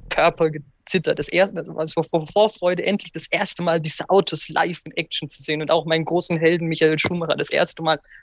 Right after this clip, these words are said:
live in Action zu sehen. Und es, das Rennen an sich war jetzt, ich, hab ich nicht mehr viel Erinnerung. Das Einzige, was ich noch weiß, ist, ähm, ich saß damals in kompletter Ferrari-Mont-, Ferrari-Mont-, und Schumacher-Montur auf der Mercedes-Tribüne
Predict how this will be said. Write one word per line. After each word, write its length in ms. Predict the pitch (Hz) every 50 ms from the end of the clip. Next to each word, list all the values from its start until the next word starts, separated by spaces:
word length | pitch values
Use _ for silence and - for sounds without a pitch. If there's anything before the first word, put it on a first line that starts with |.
| _
live 340 | - 151 151 165 180 156 -
in 100 | 165 160
Action 320 | 160 160 156 - - - 143
zu 120 | - 165
sehen. 340 | 143 139 139 143 151 143 139 _ _ _ _ _ _ _ _ _ _ _ _ _ -
Und 360 | - 160 156 160 165 160 - - _ _ _ _ _ _ _ _ _ _ _ _ -
es, 160 | - 151 160
das 260 | 165 156 - - 147
Rennen 300 | 147 156 185 208 208 214
an 140 | 180 156 160
sich 320 | - - 202 - - 165
war 160 | 160 160 160
jetzt, 420 | 160 156 - - - - - - - - _ - - - - - -
ich, 160 | - - - - - - - - -
hab 120 | - 147 139
ich 80 | 139
nicht 140 | 147 165 160
mehr 80 | 156 139
viel 220 | - - 160 147
Erinnerung. 320 | 143 - 156 165 156 147 143
Das 100 | 139 123
Einzige, 360 | 135 156 175 - - 165 156
was 120 | 156 147
ich 80 | 160 151
noch 200 | 147 135 - -
weiß, 380 | 131 143 165 180 175 - - _ _ _ _ _ _ _ _ _ _ -
ist, 500 | 160 160 160 156 - - - - - - -
ähm, 340 | 165 156 151 156 156 151 147 - - _ _ _ _ _ _ _ _ - -
ich 160 | 151 151 -
saß 220 | - 156 151 -
damals 380 | - 165 165 165 165 160 147 -
in 100 | 151 151
kompletter 400 | - 165 143 - - 240 170 165
Ferrari-Mont-, 800 | 156 - 151 147 147 165 170 190 175 175 170 160 - - - - _
Ferrari-Mont-, 720 | - - - 147 143 160 175 170 170 165 156 151 - - - _
und 340 | - 151 151 151 147 147 147
Schumacher-Montur 960 | - - 170 175 180 175 - 170 165 165 160 156 - - - 180 175 175 175
auf 180 | 165 165 160 -
der 120 | - 156
Mercedes-Tribüne 920 | 156 151 - - 165 160 180 - - - 165 156 170 175 175 180 180 170